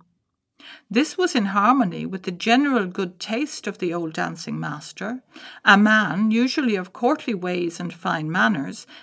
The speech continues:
ever jealous of the dignity of his profession. To such a man it would have been the source of the most utmost pain to witness a girl treble or batter, or perform other manly steps.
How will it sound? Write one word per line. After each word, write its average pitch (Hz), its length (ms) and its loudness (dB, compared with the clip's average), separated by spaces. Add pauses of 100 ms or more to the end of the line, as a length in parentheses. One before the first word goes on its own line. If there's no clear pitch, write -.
(280)
ever 277 260 6
jealous 226 540 2
of 170 140 -6
the 170 100 -4
dignity 180 580 2
of 165 100 -6
his 175 140 -12
profession. - 720 -8 (1040)
To 240 140 2
such - 380 -2
a 277 60 6
man 240 540 4
it 233 160 -4
would 220 160 0
have 226 180 -2
been 214 180 4
the 202 100 0
source 269 560 -2
of - 180 -4
the 214 80 4
most 208 360 4 (140)
utmost - 680 2
pain 175 500 2 (520)
to 208 120 2
witness 202 560 0
a 185 40 -2
girl 185 460 4
treble 196 520 -2
or 175 120 2
batter, 175 540 -2 (400)
or 180 80 -2
perform 196 720 0
other 214 260 4
manly 170 460 -2
steps. - 760 -14